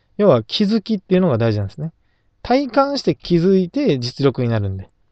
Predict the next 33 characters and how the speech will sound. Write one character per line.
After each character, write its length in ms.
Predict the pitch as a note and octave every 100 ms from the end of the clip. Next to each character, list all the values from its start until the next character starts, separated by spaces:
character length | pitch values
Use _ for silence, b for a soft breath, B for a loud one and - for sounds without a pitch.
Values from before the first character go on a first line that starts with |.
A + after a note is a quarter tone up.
| _ _ _
「な 160 | C3 G#3+
る 100 | B3
ほ 140 | B3
ど」 240 | A3+ G3+
見 140 | F#3+ G#3+
て、 100 | F#3
「な 120 | C#3+
る 100 | F#3+
ほ 120 | G3
ど」 260 | F#3+ G3 F#3
は 200 | G3 B2+
気 140 | -
づ 120 | F3+ G3
き 100 | F3+
じ 80 |
ゃ 20 | A#2+
な 180 | A2
い 60 | D3+
で 80 | G2+
す 100 | -
か 100 | A2+
ら 60 |
ね。 100 | A2 -
あ 460 | - - D#3+ F#3
ー、 40 | F3+
な 160 | C#3
ん 120 | E3+ F3+
と 100 | G3
な 140 | G3+
く 100 | C#3
分 140 | A#2
か 100 | A2+
っ 80 | F3+